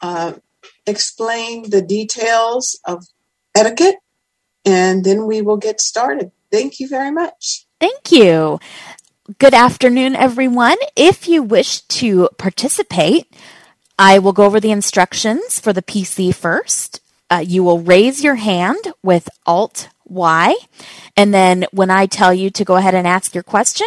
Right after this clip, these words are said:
Speaker 2: you will unmute with Alt A. All of these are toggles, by the way.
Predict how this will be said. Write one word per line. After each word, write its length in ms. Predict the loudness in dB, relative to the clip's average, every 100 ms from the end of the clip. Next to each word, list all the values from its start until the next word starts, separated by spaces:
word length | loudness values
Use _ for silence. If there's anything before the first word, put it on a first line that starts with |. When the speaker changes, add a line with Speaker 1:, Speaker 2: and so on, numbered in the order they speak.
| -2
Speaker 2:
you 120 | -2
will 360 | 0 0 0 -4 -2
unmute 580 | -2 0 -2 -4 -6 -14 -2
with 300 | 0 0 -4 _ _ 0
Alt 360 | 0 0 -8 -20 _
A. 300 | 2 4 2 0 _ -20 -20 -20 _ _ 2
All 220 | 4 4
of 80 | 2
these 300 | 0 -2 -2
are 240 | 0 0 -2
toggles, 640 | 2 4 4 2 -2 0
by 160 | 2 2
the 140 | 2
way. 180 | 0